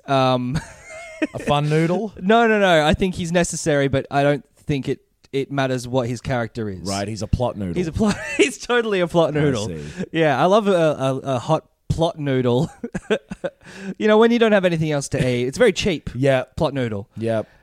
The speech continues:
Speaker 1: Um, but yeah, let's, before we talk about this episode, bunch of, uh, emails, and I just read all of them. Um, a lot of the, the tone of them was, "Hey, uh, we agree with you."
Speaker 2: Mm-hmm.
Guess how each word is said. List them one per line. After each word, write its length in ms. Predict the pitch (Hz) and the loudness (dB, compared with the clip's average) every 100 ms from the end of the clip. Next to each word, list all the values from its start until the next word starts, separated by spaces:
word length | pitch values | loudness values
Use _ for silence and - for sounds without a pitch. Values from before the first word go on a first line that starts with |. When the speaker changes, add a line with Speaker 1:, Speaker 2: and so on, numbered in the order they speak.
| _ - | _ -4
Speaker 1:
Um, 540 | 131 131 131 131 131 _ _ _ - - | 0 2 2 0 -6 _ _ _ -20 -2
but 240 | 170 165 - | 0 0 0
yeah, 300 | 196 196 135 | 2 2 2
let's, 280 | 160 196 - | 0 0 2
before 300 | 180 214 240 | 4 6 6
we 100 | 240 | 6
talk 200 | 202 185 | 2 4
about 160 | 165 139 | 4 2
this 140 | 131 | 2
episode, 560 | 135 120 120 107 131 202 _ _ _ - | 0 -2 -4 -2 -4 -6 _ _ _ 2
bunch 200 | 214 226 | 2 4
of, 80 | 165 | 2
uh, 300 | 160 151 147 | 4 4 2
emails, 480 | 139 139 135 135 120 | 0 2 0 0 -2
and 320 | 135 135 131 | -2 0 -2
I 360 | 120 127 127 131 | -2 0 0 0
just 240 | 151 175 | -2 -2
read 120 | 151 | 0
all 200 | 139 151 | 2 0
of 100 | 143 | 0
them. 240 | 139 135 139 _ _ _ | -2 -4 -6 _ _ _
Um, 460 | 117 120 117 117 113 | -8 -6 -6 -8 -8
a 40 | 165 | -2
lot 140 | 220 | 2
of 60 | 247 | 4
the, 300 | 214 208 190 | 4 4 2
the 80 | 165 | -2
tone 260 | 165 175 165 | -2 0 0
of 100 | 147 | 0
them 220 | 156 147 | -2 0
was, 500 | 139 135 131 120 - _ - | 2 2 0 -4 -10 _ -2
"Hey, 480 | 190 185 160 135 139 | 2 4 2 -2 -6
uh, 540 | - - 50 - - | -10 -16 -18 -18 -14
we 220 | 151 156 | -2 0
agree 220 | 147 180 240 | 2 0 0
with 160 | 247 | 0
you." 220 | 226 294 339 _ _ - | -2 -2 -4 _ _ -20
Speaker 2:
Mm-hmm. 260 | 104 101 | -16 -16